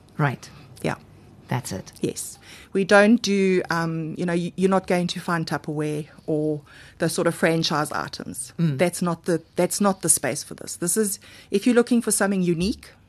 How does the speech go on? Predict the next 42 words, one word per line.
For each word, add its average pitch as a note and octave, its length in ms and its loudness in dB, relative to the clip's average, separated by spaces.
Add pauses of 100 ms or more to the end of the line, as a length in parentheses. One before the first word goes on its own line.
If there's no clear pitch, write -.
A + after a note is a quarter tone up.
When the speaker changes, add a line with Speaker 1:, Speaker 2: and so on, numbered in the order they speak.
(320)
Speaker 2:
this D#3 220 0
is D3 100 -6
where C3+ 80 -4
you'll C#3 140 -6
come. C3+ 240 -12 (680)
Speaker 1:
Um, A#3 560 2
what C4+ 140 2
is E4+ 120 2
a F4+ 80 4
common C4+ 440 2
misconception? - 1080 -2 (1300)
Speaker 2:
A C#4+ 40 4
lot D4 200 10
of G4 80 6
people, C#4+ 520 6 (320)
I'm A3 160 8
trying C4 380 8
very G#3 260 10
hard F#3+ 280 4
to F#3 120 2
break F3+ 360 6
that D#3 180 2
misconception, D3+ 920 -2
is E3+ 180 -2
that F#3+ 260 4 (160)
Speaker 1:
Educate E3 500 2
us. - 80 -2
Speaker 2:
Yeah, G3 200 6
um, G3 220 4 (320)
you A#3+ 100 6
know, A#3+ 100 8
if C4+ 220 6
you D#4+ 100 10
go, A#3 260 8
if A3 260 8
you D4 60 4
come B3 260 6
to B3+ 120 0
one G3+ 180 6
of G3 60 2
these F3+ 240 0
markets, - 580 -4